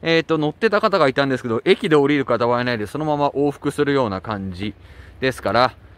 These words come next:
まあ、観光客というか、鉄オタの方なんでしょうけど、なんか、ただ乗ってきたっていうような感じだけのようですね。えー、それではですね、ここなんですけど、えーと、一面一線の駅なんですが、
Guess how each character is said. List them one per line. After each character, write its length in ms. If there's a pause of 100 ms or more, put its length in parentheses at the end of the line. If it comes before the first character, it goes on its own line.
(160)
ま 120
あ、 60
観 220
光 200
客 220
と 100
い 60
う 40
か、 300
鉄 260
オ 80
タ 120
の 100
方 240
な 80
ん 60
で 80
し 80
ょ 60
う 40
け 80
ど、 220 (500)
な 140
ん 20
か、 240
た 140
だ 100
乗 120
っ 20
て 380
き 60
た 120
っ 40
て 140
い 40
う 20
よ 60
う 20
な 40
感 200
じ 80
だ 100
け 160
の 140
よ 100
う 40
で 100
す 80
ね。 200 (640)
え 320
ー、 40
そ 140
れ 140
で 120
は 160
で 100
す 140
ね、 240
こ 120
こ 160
な 140
ん 80
で 100
す 120
け 80
ど、 180 (340)
え 100
ー 20
と、 100
一 220
面 220
一 100
線 220
の 100
駅 200
な 120
ん 100
で 100
す 160
が、 260